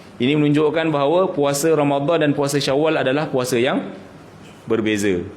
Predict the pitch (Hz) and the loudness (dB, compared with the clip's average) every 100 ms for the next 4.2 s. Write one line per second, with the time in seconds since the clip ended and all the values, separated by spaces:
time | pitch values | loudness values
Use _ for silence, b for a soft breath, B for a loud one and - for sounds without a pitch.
0 | - 127 143 156 220 196 160 156 170 190 | -6 -2 -2 0 0 0 0 2 2 2
1 | 151 95 - - - - - - - - | 0 -4 -10 -18 -20 -20 -20 -20 -20 -20
2 | - - - - - - - - - - | -20 -20 -20 -20 -20 -20 -20 -20 -20 -20
3 | - - - 127 147 156 185 175 196 214 | -20 -14 -4 -2 0 0 0 0 0 2
4 | 208 | 2